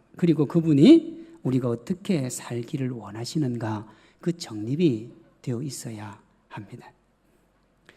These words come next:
우리가 믿는 하나님은 우리가 우리의 욕망을 성취하기 위한 도구나 수단이 아니라 우리 인생의 목적 그 자체입니다.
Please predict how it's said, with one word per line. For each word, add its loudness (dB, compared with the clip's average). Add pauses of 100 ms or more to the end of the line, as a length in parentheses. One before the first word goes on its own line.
(160)
우리가 8
믿는 8
하나님은 4 (680)
우리가 10
우리의 8
욕망을 6
성취하기 -2
위한 0
도구나 -4
수단이 -4
아니라 0 (460)
우리 2
인생의 -2
목적 -4
그 -8
자체입니다. -6